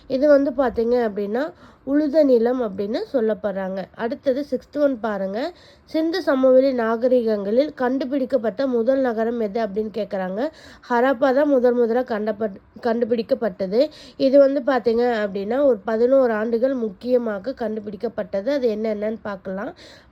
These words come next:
ஆயிரத்தி தொள்ளாயிரத்தி இருபத்தி ஒண்ணுல வந்து பார்த்தீங்கன்னா, ஹரப்பா ராவி அப்படின்னு கண்டுபிடிக்கப்பட்டாங்க.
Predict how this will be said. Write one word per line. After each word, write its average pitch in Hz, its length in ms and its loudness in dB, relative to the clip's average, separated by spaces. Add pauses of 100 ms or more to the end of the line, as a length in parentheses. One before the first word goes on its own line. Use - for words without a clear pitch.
(100)
ஆயிரத்தி 294 460 2
தொள்ளாயிரத்தி 254 540 2
இருபத்தி 247 400 4
ஒண்ணுல 233 400 2
வந்து 214 320 -2
பார்த்தீங்கன்னா, 196 520 -6 (460)
ஹரப்பா 277 560 0 (440)
ராவி 247 540 2
அப்படின்னு 220 460 2 (320)
கண்டுபிடிக்கப்பட்டாங்க. 226 1000 -2